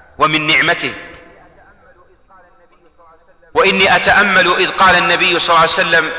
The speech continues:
في ماء زمزم أنه طعام طعم وشفاء سقم،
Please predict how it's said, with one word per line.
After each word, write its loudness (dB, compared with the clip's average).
في -4
ماء 0
زمزم -2
أنه 0
طعام 2
طعم -2
وشفاء -2
سقم، -10